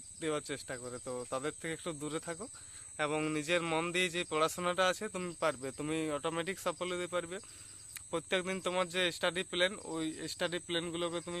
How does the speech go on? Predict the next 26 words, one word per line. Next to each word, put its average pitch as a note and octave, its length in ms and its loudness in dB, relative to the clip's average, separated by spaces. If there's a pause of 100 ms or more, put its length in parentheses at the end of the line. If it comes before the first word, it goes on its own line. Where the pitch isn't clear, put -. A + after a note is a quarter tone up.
(100)
ফলো E3+ 160 2 (100)
করো। E3 160 -2 (580)
প্রতিদিন F3 420 2 (100)
তুমি F3 180 0 (120)
রিজনিং E3+ 400 2
ক্লাস E3 300 4
করো, E3+ 160 4 (100)
ম্যাথ E3 220 2
ক্লাস E3+ 220 4 (120)
করো, E3+ 180 4 (720)
তুমি E3+ 160 2 (100)
জিকে E3+ 300 2
ক্লাস E3+ 220 6 (120)
করো, E3+ 200 6 (960)
যেসব G3+ 320 2
আমাদের G#3+ 260 6 (100)
সিলেবাসগুলো F3+ 520 2 (100)
রয়েছে, D#3+ 240 0 (100)
তুমি F3+ 160 -4 (180)
এই E3+ 120 0
সিলেবাসগুলোকে E3+ 680 0
প্রত্যেকদিন F3+ 420 -4 (100)
যদি F3 220 -4
ফলো E3+ 240 0
করো, F3+ 160 0 (440)
তো F3+ 60 0